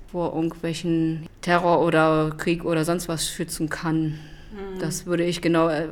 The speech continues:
Speaker 1: ins Gegenteil sehen. Es gibt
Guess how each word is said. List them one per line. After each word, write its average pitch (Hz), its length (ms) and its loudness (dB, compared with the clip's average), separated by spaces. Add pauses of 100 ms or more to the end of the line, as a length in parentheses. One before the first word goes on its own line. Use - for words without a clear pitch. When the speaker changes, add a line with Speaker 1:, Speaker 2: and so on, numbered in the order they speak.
(120)
Speaker 1:
ins 180 440 -8
Gegenteil 165 520 2 (840)
sehen. 156 520 0 (680)
Es - 220 -4
gibt - 340 -2